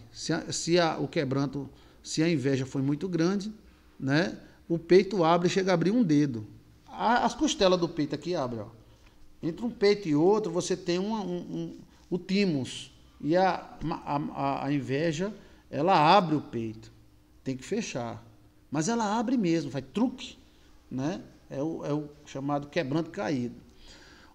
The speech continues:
Ou olhado em criança. Então, o que é que você faz, menino? Deixa eu ver se tem aqui. É, é, você, é, tem várias maneiras de fazer, né?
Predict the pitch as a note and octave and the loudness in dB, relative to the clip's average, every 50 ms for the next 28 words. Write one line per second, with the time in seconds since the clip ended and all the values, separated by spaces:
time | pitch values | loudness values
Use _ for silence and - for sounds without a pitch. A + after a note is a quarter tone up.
0 | _ - D3+ E3+ E3 D#3 E3 E3 D#3 C#3+ C#3 C#3 D3 D#3+ E3 F3 F#3 F3+ G#3+ A3+ | _ 4 6 8 10 12 10 10 10 10 6 6 6 4 4 2 0 -2 -2 -2
1 | G#3+ F3+ D3 B2+ A#2+ A2+ - - - B2+ A#2+ - - - - - - - - _ | -2 -2 -2 -2 -4 -6 -8 -12 -14 -16 -20 -20 -20 -20 -20 -20 -20 -20 -20 _
2 | - D3 D#3 D#3 G#3 A3 G#3+ A3 C4 - - A#3+ A3+ - - E3+ - - - C3+ | -8 -6 -6 -2 -2 -2 0 0 0 2 4 4 4 6 6 4 4 2 2 2
3 | C#3 D#3+ F#3 G#3 G#3+ G3 F3+ F3+ F#3 F#3+ G3+ A3+ A#3+ A#3 - - - - - F3+ | 4 4 4 4 4 4 4 4 4 4 2 0 -2 -4 -6 -14 -14 -6 -2 -2
4 | E3+ D3+ D#3 D3 - - D#3 C#3+ C3+ C3 - C#3 D3 D#3 D3+ - - - C3+ C3 | 0 0 0 -2 -4 -4 -4 -4 -4 -4 -4 -4 -2 -2 -2 -4 -4 -4 -4 -2
5 | - - C3 C3 B2 A#2+ A#2+ A#2 C#3 D#3+ D3+ - - D3 D3 D#3+ E3 E3 D#3+ - | -2 -2 -2 0 0 0 -2 -2 -2 -4 -4 -2 -2 0 2 2 2 2 0 -2
6 | - - - - - - - _ _ - C3+ C3+ C3+ C3+ C3 C3 C3 B2 A#2+ A#2+ | -10 -20 -20 -20 -20 -20 -20 _ _ -2 0 2 4 4 6 6 4 4 2 0
7 | B2 E3 F3+ F3+ D3 F3 G3 G#3+ A3+ G#3+ G#3 A#3+ A#3+ A3 E3+ D3+ D#3 D#3 E3+ D#3+ | 0 2 2 2 4 4 2 2 2 0 -2 -2 -2 0 0 2 2 2 0 0
8 | E3+ F#3 - - - F3+ C#3 A#2 A#2+ A2+ A2+ A#2+ C3 B2+ - | -2 -4 -6 -6 -6 -6 -6 -6 -6 -6 -6 -6 -8 -8 -8